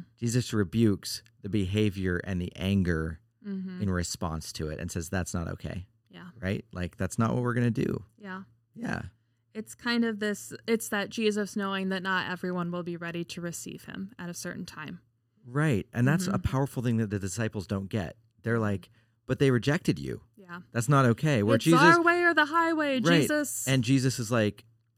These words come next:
Speaker 2: Nope.
Speaker 1: "They're going to reject me."
Speaker 2: Mm-hmm.
Speaker 1: Like, "I'm headed to Jerusalem, guys. Didn't you get that memo
Speaker 2: Yeah,
Speaker 1: that I
Speaker 2: it's
Speaker 1: just shared
Speaker 2: that
Speaker 1: with you?
Speaker 2: foreshadowing
Speaker 1: Like,
Speaker 2: of
Speaker 1: I, I'm
Speaker 2: Jerusalem.
Speaker 1: going to be rejected."
Speaker 2: Yeah.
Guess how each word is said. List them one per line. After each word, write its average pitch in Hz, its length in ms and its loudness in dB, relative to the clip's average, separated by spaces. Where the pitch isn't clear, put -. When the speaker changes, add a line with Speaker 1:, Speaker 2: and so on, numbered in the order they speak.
Speaker 2:
Nope. 220 100 -6
Speaker 1:
"They're 107 160 4
going 107 520 4
to 101 160 -6
reject 98 480 0
me." 73 260 -10
Speaker 2:
Mm-hmm. 233 420 -2
Speaker 1:
Like, 104 320 0
"I'm 98 140 2
headed 120 240 0
to 95 60 -2
Jerusalem, 98 480 0
guys. 90 200 0
Didn't 117 180 0
you 127 80 2
get 123 140 0
that 98 120 2
memo 95 300 6
Speaker 2:
Yeah, 131 60 4
Speaker 1:
that 107 120 4
I 95 40 2
Speaker 2:
it's 104 100 0
Speaker 1:
just 110 240 2
shared 110 300 2
Speaker 2:
that - 20 -2
Speaker 1:
with 151 260 2
you? 160 100 4
Speaker 2:
foreshadowing 180 500 -2
Speaker 1:
Like, 131 220 0
Speaker 2:
of 117 120 -10
Speaker 1:
I, 127 80 2
I'm 135 60 2
Speaker 2:
Jerusalem. 127 320 0
Speaker 1:
going 131 280 4
to 120 60 0
be 117 160 0
rejected." 113 560 -4
Speaker 2:
Yeah. 175 300 -6